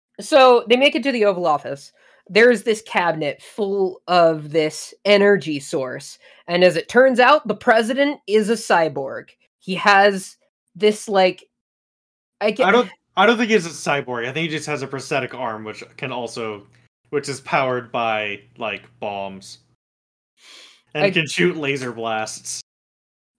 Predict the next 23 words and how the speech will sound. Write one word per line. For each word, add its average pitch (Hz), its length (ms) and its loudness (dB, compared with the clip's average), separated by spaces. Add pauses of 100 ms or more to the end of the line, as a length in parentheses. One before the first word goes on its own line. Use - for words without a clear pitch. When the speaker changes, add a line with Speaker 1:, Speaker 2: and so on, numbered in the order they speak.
(100)
Speaker 1:
I 277 120 4
think 392 240 -2
that - 200 0
qualifies 190 840 0
as 147 120 -6
cyborg 151 680 -2
territory. 147 840 -6 (200)
Speaker 2:
Well, 226 160 -10
cyborg 262 540 0
implies, 214 760 2 (340)
like, 180 220 -4
a 180 120 -4
bot-, 180 460 0 (220)
like, 170 300 -4 (580)
a 180 80 -6
significant 175 640 -4
part 151 300 -2
of 135 80 -8
your 135 100 -2
body 127 300 -4
being 123 200 -8
replaced 117 520 -8
with 113 180 -12